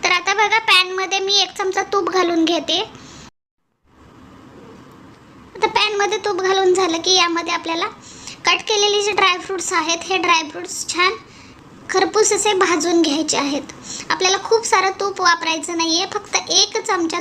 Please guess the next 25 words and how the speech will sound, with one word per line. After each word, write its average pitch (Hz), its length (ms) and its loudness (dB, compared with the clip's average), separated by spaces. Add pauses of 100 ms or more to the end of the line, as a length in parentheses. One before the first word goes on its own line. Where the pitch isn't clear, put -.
तुपामध्ये 320 480 -2
हे 349 140 -2
ड्रायफ्रुट्स 311 540 -2
आपल्याला 311 380 -2 (640)
भाजून 339 380 4
घ्यायचे 302 320 2
आहेत. 262 260 -2 (1800)
पहा, 381 160 4 (100)
आपले 392 240 0
ड्रायफ्रुट्स 359 500 0
आता 381 200 0
भाजून 359 440 4
झालेले 339 420 2
आहेत. 349 180 0
आपण 320 260 -2
हे 349 180 0 (800)
प्लेटमध्ये 359 560 2 (280)
काढून 339 340 2
घेऊयात. 339 540 -4 (1800)
त्यानंतर 370 500 0
त्याच 403 320 -2
पॅनमध्ये 392 500 0
आपल्याला 381 380 0
दीड 370 280 0
चमचा 370 400 0